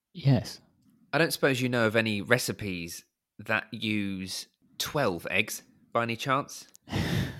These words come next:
Speaker 1: you got some eggs that are about to go out of date?
Speaker 2: Yes. I've got a box of twelve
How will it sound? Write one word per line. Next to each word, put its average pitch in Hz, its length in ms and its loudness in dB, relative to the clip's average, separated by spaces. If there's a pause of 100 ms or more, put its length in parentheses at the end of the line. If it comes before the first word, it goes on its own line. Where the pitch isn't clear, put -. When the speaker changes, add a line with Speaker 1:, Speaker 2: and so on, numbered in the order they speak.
(400)
Speaker 1:
you 107 160 2
got 101 140 2
some 104 140 2
eggs 113 200 4
that 69 100 2
are - 20 2
about 78 180 0
to - 80 -12
go 85 80 -4
out 76 120 -2
of - 100 -8
date? 92 180 -2 (560)
Speaker 2:
Yes. 123 500 -2 (320)
I've 127 280 0
got 123 400 -4 (120)
a 120 60 -2
box - 400 -6
of 123 140 -14
twelve 139 400 0